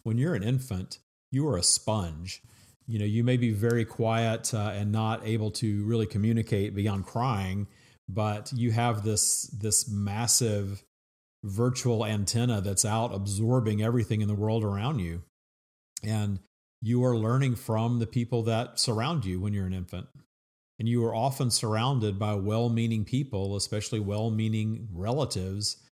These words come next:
that begin to teach you fear, teach you to be afraid of things. And their intentions may be positive, but at the end of the day, most of these fears that we are taught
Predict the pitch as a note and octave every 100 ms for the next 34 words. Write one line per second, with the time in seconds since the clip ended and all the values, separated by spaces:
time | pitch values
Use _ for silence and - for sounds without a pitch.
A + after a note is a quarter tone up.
0 | _ _ _ G2+ A2 A2+ A2+ - G2+ G2
1 | A#2 A#2 G#2+ B2 B2 - B2 - A#2+ E3+
2 | E2+ - _ _ _ _ _ _ - A2
3 | - A#2+ - A2 A2+ B2 A#2 G#2 C3 D3
4 | - G#2 F#2 F2 F2 - - _ _ _
5 | G2+ G#2 G2+ G2+ G2+ G2+ - _ C3 A#2
6 | G#2+ G2 C3+ C#3 C3 G#2+ G2 G#2+ A#2 A2
7 | A2 G#2+ G2 - A2 D3+ A#2+ F#2+ F#2+ F#2+
8 | G2 G#2 F#2 G#2+ A2+ G#2+ G2 A2+ B2 G2+
9 | G2 G2 A#2+ B2+ C#3 G#2 G2 - - A#2
10 | C3 G#2 F2 F2+ A2+ F#2 - C3+ D3 G2
11 | F#2+